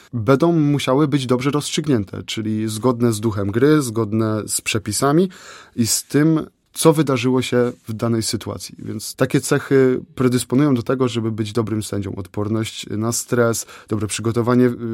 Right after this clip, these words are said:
psychiczne, dobre przygotowanie fizyczne, to też jest bardzo istotny element. Aparycja, kultura osobista,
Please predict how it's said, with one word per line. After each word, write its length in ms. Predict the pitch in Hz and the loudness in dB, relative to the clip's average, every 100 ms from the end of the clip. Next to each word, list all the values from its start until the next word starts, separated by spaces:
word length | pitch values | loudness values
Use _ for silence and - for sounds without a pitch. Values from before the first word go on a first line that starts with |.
| 113 113 113 | -4 -6 -8
psychiczne, 640 | - 123 120 120 - 120 120 _ - - | -6 -4 -2 -2 -2 -2 -4 _ -16 -6
dobre 180 | 113 101 | -4 -4
przygotowanie 680 | - 113 117 123 131 139 - | -4 -4 0 2 4 2 0
fizyczne, 640 | - 135 110 117 - 117 120 - - - | -4 -2 0 -2 -2 -4 -6 -10 -20 -10
to 120 | 117 | -6
też 180 | 110 104 | -4 -4
jest 120 | 104 | -4
bardzo 260 | 107 104 110 | -4 -4 -4
istotny 420 | 107 113 104 110 | -4 -4 -4 -4
element. 500 | 110 110 123 175 185 - - | -2 0 2 0 -4 -14 -10
Aparycja, 680 | 117 107 120 131 123 131 123 123 _ _ | -6 0 2 2 0 0 -2 -4 _ _
kultura 400 | 113 98 117 120 | -6 -2 2 2
osobista, 640 | 117 120 107 110 120 113 | 0 -4 -4 -4 -4 -4